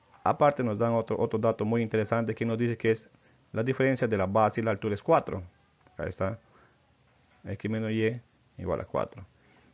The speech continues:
Y formamos nuestros sistemas de ecuación. Acá está. Vamos a aplicar método de reducción. Eliminamos Y, pues, X más X, dos X,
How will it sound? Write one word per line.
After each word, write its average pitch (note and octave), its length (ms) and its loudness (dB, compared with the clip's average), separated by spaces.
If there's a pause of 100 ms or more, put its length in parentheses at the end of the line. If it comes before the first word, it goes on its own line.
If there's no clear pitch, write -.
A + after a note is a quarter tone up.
Y D#3 80 -4
formamos C3 420 0
nuestros A2+ 300 -2
sistemas G2 480 -4
de G#2 200 -2 (200)
ecuación. F2 560 -6 (100)
Acá F#2+ 140 -4
está. G2+ 340 -4 (400)
Vamos G2+ 280 0
a - 20 4
aplicar B2 560 2 (640)
método B2 400 2
de F#2 200 0
reducción. F2+ 640 -2 (100)
Eliminamos F#2+ 580 -2
Y, A#2+ 380 2 (560)
pues, - 240 -14
X G2+ 240 0
más G2+ 180 -2
X, G2 240 -2
dos A2+ 220 0
X, C#3+ 480 0